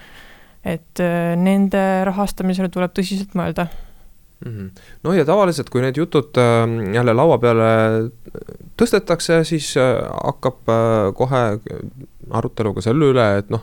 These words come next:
Speaker 2: et kui palju meil peab ikkagi siis seda tasuta kõrgharidust olema,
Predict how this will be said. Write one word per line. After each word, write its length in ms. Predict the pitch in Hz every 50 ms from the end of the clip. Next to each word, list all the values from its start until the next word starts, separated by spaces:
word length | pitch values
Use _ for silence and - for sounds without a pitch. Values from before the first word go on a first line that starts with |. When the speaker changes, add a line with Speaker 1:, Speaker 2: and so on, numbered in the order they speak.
| -
Speaker 2:
et 120 | 113 110 -
kui 140 | - 135 127
palju 260 | 123 147 165 156 139
meil 160 | 123 120 113
peab 180 | 120 156 165 143
ikkagi 280 | 151 156 120 113 113 113
siis 160 | 113 113 - -
seda 200 | 123 - - 113
tasuta 500 | - 165 185 - 143 110 - - - -
kõrgharidust 760 | - 139 156 139 107 - - 113 110 107 - - 65 - - -
olema, 400 | 107 113 120 139 165 175 202 233